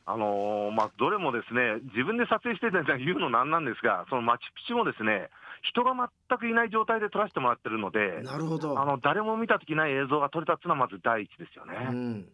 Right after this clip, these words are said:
Speaker 2: それでその映像はあれですか？
Speaker 1: あ、
Speaker 2: 僕たちは見てんですか？テレビかなんかで、矢口さんの映像。
Speaker 1: あの、番組を見ていただいてる方はもちろん見てますよね。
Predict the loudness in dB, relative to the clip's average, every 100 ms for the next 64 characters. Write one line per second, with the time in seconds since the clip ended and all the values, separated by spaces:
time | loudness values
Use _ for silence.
0 | _ _ -10 -8 -2 0 2 4 2 2
1 | 2 4 4 2 0 -4 -4 -6 -6 -4
2 | -2 0 0 2 2 2 2 2 -2 -6
3 | -4 -2 -2 -4 -4 -4 -4 -8 -12 -16
4 | -8 -6 -6 -10 -14 -12 -14 -12 -14 -16
5 | _ _ 0 2 2 2 2 -4 -2 0
6 | 2 4 2 0 -2 -4 -4 -4 0 0
7 | 0 -2 0 2 2 0 -2 -2 -2 -2
8 | -2 -4 -4 -4